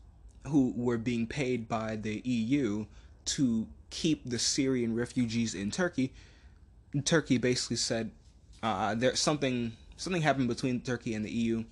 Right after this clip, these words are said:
that Turkey didn't like, so Turkey released the migrants, but Greece and Bulgaria had built, like, makeshift fortifications to keep them out, and the E U verbally stood behind them.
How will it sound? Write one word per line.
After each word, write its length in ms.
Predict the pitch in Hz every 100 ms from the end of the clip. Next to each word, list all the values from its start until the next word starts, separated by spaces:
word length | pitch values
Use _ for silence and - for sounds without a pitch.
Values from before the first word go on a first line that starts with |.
| - -
that 160 | 110
Turkey 240 | - 113 117
didn't 240 | 104 95
like, 180 | 110 110 - - - - - -
so 200 | - 117
Turkey 320 | - 113 113
released 520 | 104 110 110 113 110 -
the 60 |
migrants, 520 | 107 117 113 110 - - - -
but 240 | - 85
Greece 500 | 107 123 123 - -
and 200 | - 113
Bulgaria 560 | 104 104 123 120 107 107
had 320 | 110 107 101
built, 240 | 113 113 - 95
like, 240 | 92 101 - - - - - -
makeshift 580 | 117 113 110 - 117 -
fortifications 840 | - 120 110 98 127 127 147 143
to 120 | - 107
keep 160 | 117
them 140 | 90 104
out, 240 | 160 - - - - - - - - - - -
and 600 | 131 127 123 120 120 - - - - -
the 160 | 117 -
E 100 | 127
U 560 | 117 120 127 110 110 127 - - - - - - - - -
verbally 760 | 110 135 139 135 107 92 104
stood 400 | - - 120 113
behind 460 | 110 131 156 92 78
them. 180 | 80